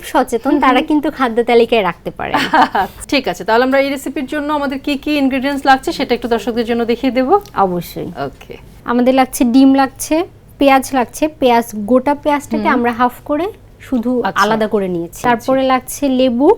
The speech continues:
Speaker 2: হুম।
Speaker 1: এখানে লাগছে চিংড়ি, চিংড়ি
Speaker 2: ওকে।
Speaker 1: আমরা ছোট টুকরো করে নিয়েছি,
Speaker 2: হুম।
Speaker 1: কেউ যদি মনে করেন বেটেও নিতে পারেন।
Speaker 2: আচ্ছা।
Speaker 1: লাগছে এখানে হচ্ছে মুরগির বুকের মাংস,
Speaker 2: হুম, হুম।
Speaker 1: সলিড পিস যেগুলো, গোলমরিচের গুঁড়া, বাটার লাগছে,
Speaker 2: হুম।
Speaker 1: এখানে লাগছে আদা কুচি,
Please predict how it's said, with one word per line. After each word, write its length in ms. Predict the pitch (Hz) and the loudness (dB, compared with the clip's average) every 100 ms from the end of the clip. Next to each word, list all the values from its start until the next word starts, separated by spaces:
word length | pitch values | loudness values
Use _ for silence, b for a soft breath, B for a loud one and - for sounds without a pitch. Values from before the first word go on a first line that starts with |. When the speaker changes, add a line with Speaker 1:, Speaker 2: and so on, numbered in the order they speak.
| - | 0
Speaker 2:
হুম। 300 | 180 175 254 - | -12 -10 -10 -4
Speaker 1:
এখানে 300 | 226 247 247 | -2 0 0
লাগছে 320 | 240 240 - 240 | 0 -4 -8 -4
চিংড়ি, 400 | 311 311 285 311 - | 2 4 6 4 0
চিংড়ি 180 | 285 269 | 2 2
Speaker 2:
ওকে। 80 | 269 | 2
Speaker 1:
আমরা 160 | 262 | 0
ছোট 240 | - 277 269 | -2 -2 -2
টুকরো 360 | 240 254 277 | -4 -2 0
করে 220 | 269 277 | 2 2
নিয়েছি, 420 | 277 277 247 208 359 | 4 2 0 0 0
Speaker 2:
হুম। 160 | 226 320 - | 0 -6 0
Speaker 1:
কেউ 160 | 302 | 2
যদি 200 | 277 294 | 2 4
মনে 220 | 294 294 294 | 4 4 2
করেন 300 | 320 330 269 | 0 0 2
বেটেও 320 | 240 240 226 | 4 4 2
নিতে 220 | 214 196 | 0 -4
পারেন। 260 | - 160 175 | -8 -8 -8
Speaker 2:
আচ্ছা। 400 | 165 - - - - - - | -10 -16 -16 -18 -20 -12 -2
Speaker 1:
লাগছে 360 | 233 247 - | -2 0 -2
এখানে 260 | 269 269 262 | 0 0 0
হচ্ছে 220 | 269 294 | 0 4
মুরগির 380 | 269 262 240 269 | 4 4 4 2
বুকের 360 | 220 220 254 233 | 0 -2 0 0
মাংস, 400 | 202 202 - 277 | -2 -6 -4 -2
Speaker 2:
হুম, 80 | |
হুম। 80 | 202 | -2
Speaker 1:
সলিড 400 | 196 254 214 220 - | -2 0 2 0 -4
পিস 180 | 233 214 190 | -6 -6 -4
যেগুলো, 380 | 220 214 254 466 B B B B - | -4 0 0 -2 B B B B 0
গোলমরিচের 600 | 240 254 262 269 254 285 | 4 4 4 2 0 0
গুঁড়া, 340 | 254 277 294 466 - - _ | 2 4 4 2 -6 -20 _
বাটার 420 | 214 190 202 254 254 | -2 2 2 2 0
লাগছে, 520 | 262 262 - - 339 | 0 -2 -6 -4 -2
Speaker 2:
হুম। 120 | 285 | -2
Speaker 1:
এখানে 260 | 233 247 247 | -2 -2 0
লাগছে 360 | 240 - - | -2 -4 -6
আদা 320 | 277 233 233 | -2 0 0
কুচি, 420 | 247 - 285 330 | 0 -4 -2 0